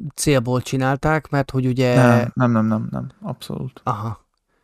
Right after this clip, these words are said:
Speaker 2: Nem, nem, nem rakhatták volna rá, mert ugye akkor megsérülhettek volna a műszerek a, az űrszondán. Hát,
Speaker 1: Mhm.
Speaker 2: ö, al-, alapvetően
Speaker 1: Oké.
Speaker 2: mindenki azért lobbizott, hogy az S L S-szel menjen, és ne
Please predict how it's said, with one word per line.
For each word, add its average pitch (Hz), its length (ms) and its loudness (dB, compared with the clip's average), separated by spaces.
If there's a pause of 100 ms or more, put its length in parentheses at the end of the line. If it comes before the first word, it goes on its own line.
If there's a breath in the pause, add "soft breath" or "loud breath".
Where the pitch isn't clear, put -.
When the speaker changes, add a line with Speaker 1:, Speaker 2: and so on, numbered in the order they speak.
(600)
Speaker 2:
Nem, 131 220 2
nem, 120 280 2
nem 113 360 2
rakhatták 107 520 -4
volna - 260 -8
rá, 107 140 -4
mert 98 260 -8
ugye - 180 -8
akkor - 220 -10
megsérülhettek - 840 -8
volna - 240 -4
a - 40 -6
műszerek - 520 -8
a, 117 240 -6 (680 loud breath)
az 120 160 -12
űrszondán. 139 600 -4 (280 loud breath)
Hát, 143 200 -4
Speaker 1:
Mhm. 147 100 -4 (160)
Speaker 2:
ö, - 100 -8
al-, 139 360 0
alapvetően 139 640 2
Speaker 1:
Oké. 135 80 -4
Speaker 2:
mindenki 117 560 -2
azért 110 340 -4
lobbizott, 107 560 -4
hogy 101 120 -8
az 107 240 -8
S - 40 -20
L 120 160 -6
S-szel 117 240 -10
menjen, 101 360 -8
és - 180 -14
ne 117 140 -6